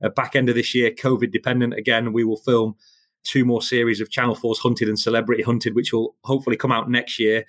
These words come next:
uh, which is great fun. So yeah, quite, quite a lot going on still, but, um, you know, just take every day as it comes. Don't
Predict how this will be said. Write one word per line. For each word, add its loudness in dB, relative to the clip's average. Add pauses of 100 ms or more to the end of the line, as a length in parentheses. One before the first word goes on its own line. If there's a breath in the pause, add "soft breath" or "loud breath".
(340 loud breath)
uh, 0
which 0
is -2
great 0
fun. -2
So 0 (300 loud breath)
yeah, 2
quite, 0
quite -2
a 2
lot 2
going 0
on 0
still, 0
but, 0 (180)
um, 2
you 4
know, 2
just -6
take 0
every 0
day 2
as 2
it -4
comes. 0
Don't 0